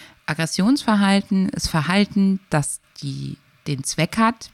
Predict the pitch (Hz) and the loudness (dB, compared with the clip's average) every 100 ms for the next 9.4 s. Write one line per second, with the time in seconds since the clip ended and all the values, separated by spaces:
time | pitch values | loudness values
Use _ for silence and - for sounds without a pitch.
0 | - 147 147 147 147 - 160 165 160 165 | 0 2 2 0 0 0 0 2 2 -2
1 | _ - 151 156 - - 143 135 - - | _ -4 -2 0 -2 -6 -6 -6 -6 -10
2 | - 127 127 123 - - _ _ - - | -8 -6 -6 -6 -8 -12 _ _ -8 -2
3 | 170 180 - - 196 180 151 - 143 143 | 2 2 0 0 2 2 -2 -2 -2 -2
4 | - 160 160 160 156 - - 143 - - | 0 0 0 0 0 -6 -8 -8 -6 -4
5 | 135 143 175 214 233 - - - - - | 2 4 6 6 4 0 -14 -16 -10 -2
6 | 160 170 143 151 151 156 156 151 - 143 | 0 0 0 2 2 0 -4 -6 -4 -6
7 | - 131 151 185 208 - 185 180 180 - | -4 -2 2 2 0 0 0 0 -2 -6
8 | _ _ _ _ _ _ _ - - - | _ _ _ _ _ _ _ -20 -6 4
9 | 185 185 180 | 6 4 0